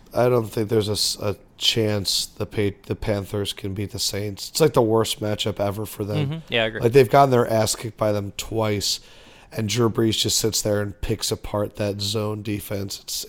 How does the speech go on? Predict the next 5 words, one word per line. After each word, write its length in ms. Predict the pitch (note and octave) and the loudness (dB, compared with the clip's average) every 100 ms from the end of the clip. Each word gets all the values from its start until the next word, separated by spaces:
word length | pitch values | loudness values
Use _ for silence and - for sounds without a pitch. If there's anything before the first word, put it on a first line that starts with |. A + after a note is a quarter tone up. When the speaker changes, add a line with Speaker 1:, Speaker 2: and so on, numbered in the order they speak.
| - | -10
Speaker 1:
it's 200 | F#2+ - | -10 -10
bad. 440 | - - - - - - - - - - _ | -8 -8 -8 -12 -20 -20 -20 -20 -20 -20 _
Um, 640 | A2 A2+ A2 A2 G#2+ G#2+ G2 _ - - _ _ _ _ _ _ - | 2 4 2 0 -4 -8 -10 _ -20 -20 _ _ _ _ _ _ -2
I, 280 | A2 B2+ D3+ | 2 2 2
uh, 560 | D#3 D#3 D#3+ D#3+ D#3+ | 0 0 0 0 -2